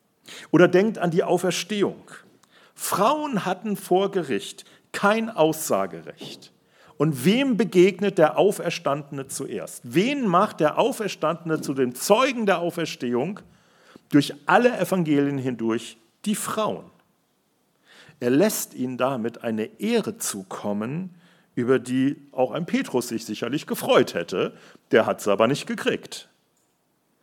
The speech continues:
Das sind nur zwei kurze Episoden und man könnte noch einiges mehr erzählen,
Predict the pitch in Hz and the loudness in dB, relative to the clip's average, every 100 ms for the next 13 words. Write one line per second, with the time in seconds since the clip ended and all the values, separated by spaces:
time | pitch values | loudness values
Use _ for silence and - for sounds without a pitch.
0 | _ - - 170 185 202 190 196 196 - | _ -18 -4 0 6 6 8 4 4 2
1 | 160 208 226 226 - 190 - 180 160 165 | 4 4 2 0 4 4 4 -4 -2 -4
2 | 139 147 110 113 117 156 147 131 131 - | 2 2 4 2 2 0 2 0 0 -2
3 | 185 202 185 180 143 131 120 98 - - | -2 0 2 0 0 -2 -2 -4 -6 -4
4 | 104 113 131 | -2 -2 -4